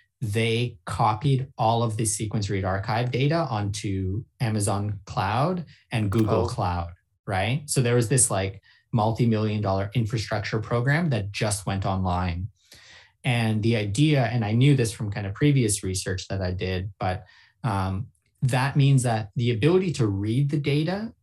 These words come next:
Speaker 1: is unprecedentedly fast. So
Speaker 2: Right.
Speaker 1: all of a sudden, there's literally tens of millions of gigabytes of this sequencing data.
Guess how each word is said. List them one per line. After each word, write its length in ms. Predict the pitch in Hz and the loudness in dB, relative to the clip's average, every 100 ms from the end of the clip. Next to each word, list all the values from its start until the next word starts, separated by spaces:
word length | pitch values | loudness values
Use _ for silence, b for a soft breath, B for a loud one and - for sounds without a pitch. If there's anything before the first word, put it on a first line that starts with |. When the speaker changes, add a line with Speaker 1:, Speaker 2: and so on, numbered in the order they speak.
| _ | _
Speaker 1:
is 260 | 127 104 - - | -2 -2 -4 2
unprecedentedly 960 | 139 - 120 - 120 110 101 104 98 | 2 2 0 2 0 0 -2 -4 -4
fast. 760 | 92 - 104 90 80 - - - b b b - | -6 -4 -4 -2 -2 -4 -8 -16 b b b -2
So 120 | 143 | 2
Speaker 2:
Right. 80 | 143 | 4
Speaker 1:
all 80 | |
of 80 | 170 | 4
a 40 | 180 | 4
sudden, 340 | 160 151 143 | 4 4 4
there's 720 | 139 113 117 113 107 101 - - | 2 2 2 2 0 -2 -4 -4
literally 760 | 127 123 156 165 131 123 123 127 | 2 4 6 4 4 2 0 -4
tens 380 | - 135 147 131 | -2 4 6 6
of 100 | 135 | 4
millions 460 | 110 117 117 113 110 | 2 0 0 -2 -2
of 100 | 98 | -2
gigabytes 600 | 110 110 104 101 101 - - | -2 -2 -2 -2 -4 -4 -4
of 180 | 107 95 | -2 0
this 240 | 101 - | 2 4
sequencing 480 | 127 120 107 104 90 | 4 2 0 0 -2
data. 460 | 87 85 85 85 | -2 -2 -2 -6